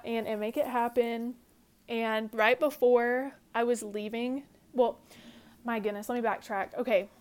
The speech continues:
me and my sister Hannah went on a trip to Europe. We went to Italy and we went to Paris and it was awesome. And while we were there, I was, like, searching the internet, um,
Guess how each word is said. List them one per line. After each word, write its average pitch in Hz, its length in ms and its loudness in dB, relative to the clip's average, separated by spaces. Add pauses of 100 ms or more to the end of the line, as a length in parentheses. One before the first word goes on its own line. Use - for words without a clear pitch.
(280)
me 240 260 0
and 339 80 0
my 359 80 0
sister 262 380 0
Hannah 226 280 -4
went 214 200 -6
on 220 140 -6
a 240 60 -6
trip - 380 -4
to - 140 -12
Europe. 185 420 -6
We 208 100 -6
went 196 260 -8
to - 140 -14
Italy 277 520 0
and 214 80 -8
we 208 80 -6
went 196 140 -8
to - 40 -16
Paris 247 480 -2
and 220 100 -10
it 196 60 -8
was 185 100 -8 (120)
awesome. 247 500 0
And 214 160 -6 (360)
while 214 180 2
we 269 100 0
were 262 100 0
there, 226 360 2
I 185 120 -2
was, 233 160 -2
like, 240 220 -2
searching 226 540 -6
the 226 100 -6
internet, 214 560 -6 (500)
um, 196 400 -6